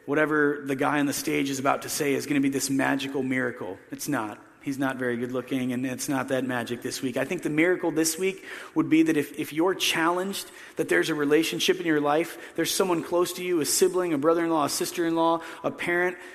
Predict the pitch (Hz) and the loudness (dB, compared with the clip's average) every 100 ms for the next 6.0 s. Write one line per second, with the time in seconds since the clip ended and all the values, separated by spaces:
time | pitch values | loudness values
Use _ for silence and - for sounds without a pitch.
0 | - - - - 208 208 202 185 160 160 | -20 -10 -2 2 2 2 0 0 -2 -2
1 | - - 190 180 180 165 131 143 160 170 | -4 -2 -2 0 0 0 0 2 2 2
2 | 196 - - 147 156 165 202 202 185 156 | -2 -4 -16 -8 -2 2 2 2 2 4
3 | 160 143 175 170 160 - - 202 175 135 | 2 2 0 0 -4 -6 0 2 2 0
4 | - 139 156 185 175 156 147 139 131 180 | -4 -2 2 2 4 2 2 -2 -6 -4
5 | 190 185 165 - 185 170 147 151 - 151 | 0 2 2 0 2 2 0 -4 2 2